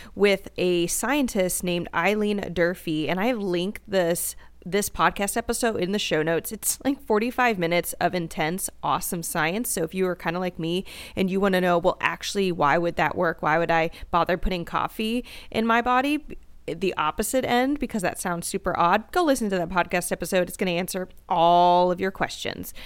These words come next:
But if you're on board with this and you're saying, "Yes, I'm ready. I want to detox my liver in the most powerful way possible," it's going to be the coffee enema and then the push catch system, which is a two supplement system. And this is how it works to answer your question,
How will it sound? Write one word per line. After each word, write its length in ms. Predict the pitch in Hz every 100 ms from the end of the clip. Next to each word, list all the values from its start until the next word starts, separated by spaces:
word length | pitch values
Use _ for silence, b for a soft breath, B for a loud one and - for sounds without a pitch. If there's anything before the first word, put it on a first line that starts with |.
| B B
But 140 | - 320
if 140 | 302
you're 180 | 269 277
on 220 | 226 247
board 200 | 233 220
with 180 | 220 214
this 260 | 208 202 196
and 100 | 180
you're 140 | 175
saying, 420 | - 185 175 175
"Yes, 340 | 175 226 - -
I'm 280 | - 180 180
ready. 260 | 202 180 160
I 140 | 175
want 260 | 175 175 180
to 160 | -
detox 420 | 180 180 196 175 -
my 80 |
liver 360 | 175 175 180 170
in 160 | - 170
the 80 |
most 280 | 170 170 -
powerful 540 | - - 165 196 190 196
way 200 | 185 170
possible," 640 | - 196 196 202 202 202 B B B
it's 160 | -
going 160 | - 190
to 40 |
be 80 | 196
the 60 | -
coffee 400 | - 254 269 202
enema 360 | 175 170 180 B B B
and 100 | 196
then 120 | 220
the 40 | 226
push 280 | - 359
catch 320 | - 190 - -
system, 480 | 160 - - 143 151
which 320 | 190 202 -
is 320 | - 190 190 -
a 160 | 190
two 300 | 180 - 208
supplement 640 | - - 180 185 165 170 - B -
system. 500 | - 185 - 156 143
And 180 | 175
this 180 | 202 233
is 80 | 254
how 220 | 233 202
it 60 | -
works 380 | - - - -
to 180 | 208
answer 280 | 185 175 -
your 120 | 175
question, 640 | 175 - 139 - - 175